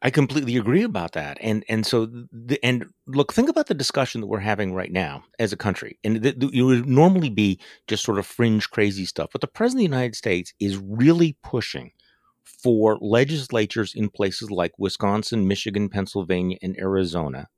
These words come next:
and, and Georgia, to overturn the election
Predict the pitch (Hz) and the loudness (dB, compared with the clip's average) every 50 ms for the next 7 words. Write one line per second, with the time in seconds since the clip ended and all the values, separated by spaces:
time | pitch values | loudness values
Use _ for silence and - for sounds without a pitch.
0 | _ - 104 110 - 107 107 101 92 92 87 85 80 - - - _ _ _ _ | _ -4 -2 -2 0 0 0 0 0 0 -2 -2 -4 -6 -10 -12 _ _ _ _
1 | - - _ _ _ _ - - - 135 131 - _ - 139 147 160 185 175 165 | -20 -20 _ _ _ _ -4 -2 0 0 0 0 _ 6 8 8 8 8 6 4
2 | 185 180 175 170 - - - - 131 123 123 120 120 - - 107 101 113 107 101 | 2 2 2 0 -4 -10 -6 -4 -2 -2 -2 -2 -4 -6 -8 -6 -4 -2 -2 0
3 | 95 101 95 90 - - - - 82 80 85 | 0 0 0 0 -2 -6 -10 -8 -8 -8 -10